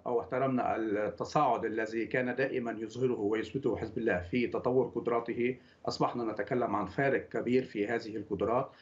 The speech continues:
أصبحنا نتكلم عن صواريخ ساحل بحر قد تصل إلى كامل الحقول البحرية في فلسطين المحتلة.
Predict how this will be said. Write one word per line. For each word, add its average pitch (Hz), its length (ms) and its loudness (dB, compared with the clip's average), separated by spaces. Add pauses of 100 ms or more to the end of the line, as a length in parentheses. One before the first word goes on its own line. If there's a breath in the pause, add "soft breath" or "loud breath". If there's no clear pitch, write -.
(180 loud breath)
أصبحنا 135 420 0
نتكلم 123 420 2
عن 113 80 0
صواريخ 117 480 -2
ساحل 139 360 -2
بحر 139 360 -2 (320 soft breath)
قد 143 160 -2
تصل 165 240 0
إلى 135 220 0
كامل 170 500 0
الحقول 147 1080 0
البحرية 135 960 0 (100)
في 127 280 0
فلسطين 120 460 0
المحتلة. 127 680 0